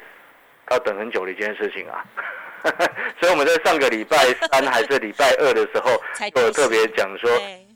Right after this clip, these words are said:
Speaker 1: 对，在Line上面有特别讲说，喜欢鸿海的朋友，哦，
Speaker 2: 嗯。
Speaker 1: 你不要气馁。
Speaker 2: 没错。
Speaker 1: 哦，对，你不要看到，哦，过去整个加权指数这个涨得
Speaker 2: 如火如荼。
Speaker 1: 天天，然后就鸿海好像没什么涨到。
Speaker 2: <laughs> 对。
Speaker 1: 今-，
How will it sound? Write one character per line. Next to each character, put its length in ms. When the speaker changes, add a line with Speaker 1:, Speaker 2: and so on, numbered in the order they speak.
Speaker 1:
对， 220
在 120
Line 440
上 100
面 80
有 140
特 120
别 140
讲 240
说， 180
喜 120
欢 200
鸿 220
海 100
的 140
朋 240
友， 160
哦， 160
Speaker 2:
嗯。 40
Speaker 1:
你 40
不 120
要 140
气 420
馁。 80
Speaker 2:
没 140
错。 220
Speaker 1:
哦， 220
对， 160
你 60
不 140
要 60
看 220
到， 80
哦， 220
过 180
去 180
整 140
个 120
加 160
权 200
指 200
数 200
这 80
个 300
涨 180
得 320
Speaker 2:
如 160
火 160
如 180
荼。 100
Speaker 1:
天 120
天， 220
然 80
后 80
就 120
鸿 160
海 260
好 160
像 140
没 140
什 100
么 100
涨 240
到。 240
Speaker 2:
<laughs> 60
对。 120
Speaker 1:
今-， 200